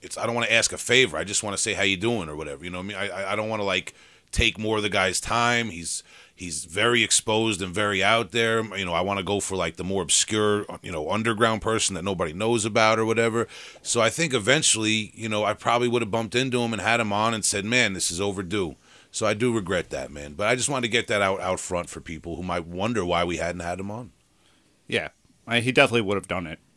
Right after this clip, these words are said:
Speaker 2: He was, I, he was down to do Roast Mortem, for fuck's sake.
Speaker 1: Uh, of
Speaker 2: Like, he
Speaker 1: course,
Speaker 2: was,
Speaker 1: yeah.
Speaker 2: he, he wanted to do everything. And Roast Mortem is a booking nightmare. We don't really book guests that much, so that never happened for a bunch of reasons.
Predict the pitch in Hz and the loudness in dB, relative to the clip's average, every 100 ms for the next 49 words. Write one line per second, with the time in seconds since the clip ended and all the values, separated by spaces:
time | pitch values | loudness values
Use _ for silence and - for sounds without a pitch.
0 | _ - 120 123 - - 104 123 113 147 | _ -6 -4 -4 -8 -8 -6 -4 0 2
1 | 143 139 139 123 123 110 120 - 98 98 | 4 6 6 6 6 6 2 2 -4 -4
2 | 69 76 - 69 - 135 - 127 - 117 | -6 -14 -12 -10 -6 -6 -4 -6 0 0
3 | 78 135 131 98 87 85 110 131 - 127 | 4 2 2 0 -4 -6 -4 -4 -2 2
4 | 131 143 123 127 131 107 98 123 127 143 | 4 4 4 6 6 4 2 4 4 2
5 | 135 139 185 - 139 151 120 98 92 92 | -6 0 2 4 6 6 4 2 -2 0
6 | 110 101 98 101 110 95 87 98 101 92 | -2 0 -2 0 0 0 -2 0 -2 -4
7 | - 123 113 101 85 - - 90 92 - | -6 0 2 2 -2 -8 -10 -6 -6 -4
8 | 92 - 87 80 82 78 95 98 101 104 | -6 -4 -6 -6 -8 -8 -6 -4 -2 -2
9 | 101 87 85 92 85 - 87 85 95 87 | -2 -4 -2 -2 -4 -8 -8 -6 -6 -6
10 | 82 87 82 85 80 | -10 -10 -10 -10 -12